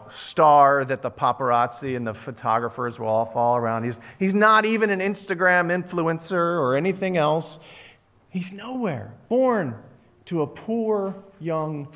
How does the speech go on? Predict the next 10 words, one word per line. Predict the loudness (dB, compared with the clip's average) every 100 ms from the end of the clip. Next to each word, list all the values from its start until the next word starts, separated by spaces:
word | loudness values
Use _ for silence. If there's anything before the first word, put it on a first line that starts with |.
| -20 -14
woman. | -8 -4 -4 -6 -12 -20 _ _ _ _ _ _ _ _ _ _ _ _ _ _ _ _ -20 _ _ _ _ _ _
He's | -6 0
a |
man | 0 0
of | 0
sorrows | -4 -2 -2 0 -2 -4 -8 -14 -18 -12
and | -6
acquainted | -6 -2 -2 0
with | -2 -6
grief, | -6 -4 -4 -8 -18